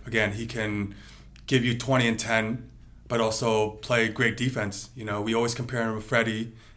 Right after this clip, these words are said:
and he's really that guy that just keeps everything together, a guy that's gonna be able to make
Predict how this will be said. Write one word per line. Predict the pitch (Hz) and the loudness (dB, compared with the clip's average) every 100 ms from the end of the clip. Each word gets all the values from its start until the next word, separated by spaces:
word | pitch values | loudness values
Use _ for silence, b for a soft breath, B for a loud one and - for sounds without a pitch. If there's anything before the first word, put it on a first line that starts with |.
| - | -10
and | 113 107 107 104 104 101 B B - | -4 0 0 0 -4 -8 B B -20
he's | - 123 120 110 | -6 -4 -2 0
really | 120 117 | 2 4
that | 120 113 | 4 4
guy | 117 113 | 6 6
that | 107 | 6
just | 110 113 - | 0 -4 -2
keeps | 135 127 | -2 0
everything | 127 113 113 | 0 0 2
together, | 110 110 110 107 107 - | 2 4 4 2 -4 -2
a | |
guy | 117 117 | 2 4
that's | - - | 2 0
gonna | 117 104 101 | -4 -4 -6
be | - | -2
able | 117 110 | 0 0
to | 123 | -2
make | 113 110 107 | 0 0 -2